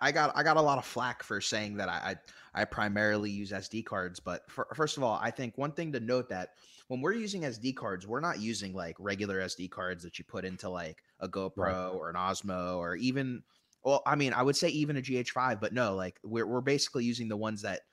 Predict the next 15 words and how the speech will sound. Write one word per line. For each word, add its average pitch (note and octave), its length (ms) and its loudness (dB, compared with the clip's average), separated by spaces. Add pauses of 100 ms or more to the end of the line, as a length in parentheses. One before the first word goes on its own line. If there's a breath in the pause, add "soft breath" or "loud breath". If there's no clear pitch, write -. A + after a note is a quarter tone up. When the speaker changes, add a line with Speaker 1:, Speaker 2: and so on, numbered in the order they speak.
(240)
Speaker 1:
that A2 140 0
you A2 100 -2
can A2+ 180 -6
use A#2 240 2
the G#2 80 0
high A2+ 220 0
bit G#2 180 -4
rates G#2 260 -2
on F#2+ 120 -6
the F#2 80 -6
G G2 200 -4
H E2+ 140 -6
five. F#2 360 0 (420)
Um, F#2+ 220 2
Speaker 2:
Yeah. G2+ 140 8